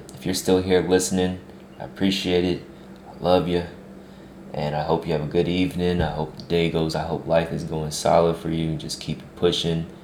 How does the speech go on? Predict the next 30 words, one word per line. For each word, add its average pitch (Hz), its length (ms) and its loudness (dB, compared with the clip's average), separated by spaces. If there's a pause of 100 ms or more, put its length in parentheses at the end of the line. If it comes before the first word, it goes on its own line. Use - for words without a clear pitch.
(180)
Be 78 120 -4
grateful 85 400 2
for - 160 -4
the 80 80 0
things 82 260 -2
you 78 100 -4
do 98 240 2
have 95 280 10
instead 80 360 0
of 73 80 -4
the - 60 -6
not. 98 300 6 (640)
But 73 140 -2
other 90 240 0
than 98 180 4
that, 117 360 2 (840)
I'm 90 80 -8
gonna 90 80 -6
keep - 260 -4
it 107 80 4
at 98 200 6
here. 123 420 2 (560)
And 76 80 -6
this 80 160 -4
is 82 120 -2
episode 85 580 0
thirty-one 98 640 2
that 107 100 0
I'm 104 240 -2
ending. 113 520 0